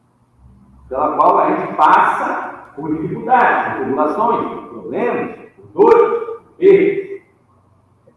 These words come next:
E que cabe a nós bem aproveitar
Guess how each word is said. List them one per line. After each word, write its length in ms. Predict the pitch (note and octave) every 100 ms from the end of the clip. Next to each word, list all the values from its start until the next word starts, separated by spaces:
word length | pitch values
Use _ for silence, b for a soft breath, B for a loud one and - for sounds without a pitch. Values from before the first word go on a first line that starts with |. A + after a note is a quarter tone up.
| _ _
E 60 | A#2
que 200 | - -
cabe 280 | C#3+ F3+ F#3
a 160 | - -
nós 480 | - - - -
bem 260 | E3 G#3+ -
aproveitar 1000 | D#4+ - - - - - A3+ - -